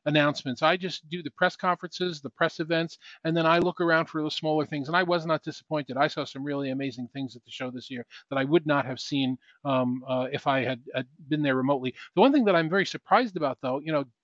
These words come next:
uh, uh, covid is real. Omicron is real. You know, as we're recording this, it looks like perhaps maybe that, that we've hit the tip and it's starting to wane, and I can keep my fingers crossed. I can't believe some of the media events that a number of you,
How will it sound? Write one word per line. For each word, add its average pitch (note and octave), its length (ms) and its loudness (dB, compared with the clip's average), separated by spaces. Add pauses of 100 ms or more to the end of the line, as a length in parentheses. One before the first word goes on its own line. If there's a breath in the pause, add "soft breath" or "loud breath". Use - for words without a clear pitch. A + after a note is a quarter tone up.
uh, D3 60 -4
uh, C#3 320 -2 (100)
covid B3 320 4
is C3 160 -6
real. F3+ 460 0 (320 soft breath)
Omicron G3+ 560 4
is B2+ 180 -8
real. F3 400 0 (240)
You E3 80 0
know, D3 260 4
as E3 160 2
we're E3 140 0
recording F#3+ 400 2
this, G3+ 180 -2
it C#3+ 120 -6
looks F3 200 -2
like E3 220 2
perhaps - 640 -2
maybe F3+ 320 -2
that, E3 160 -4 (100)
that D#3+ 160 -4
we've D3+ 180 -4
hit E3+ 160 -4
the D#3+ 100 -8
tip F#3+ 280 -4
and E3 80 -4
it's D3 140 -8
starting D#3+ 320 4
to D3+ 100 -12
wane, E3 320 -2
and D3+ 80 -4
I C3 80 -4
can C3 120 -16
keep F3 180 -10
my C3+ 100 -2
fingers G3+ 340 -4
crossed. - 340 -2 (500 loud breath)
I B3 100 6
can't C4 340 -2
believe F#3 640 2
some E3+ 260 -4
of D#3+ 60 -4
the D#3+ 80 0
media G3 460 2
events C#3+ 340 0
that D3+ 140 -4
a D3+ 100 -4
number G3+ 300 4
of C#3 100 0
you, D3+ 140 -4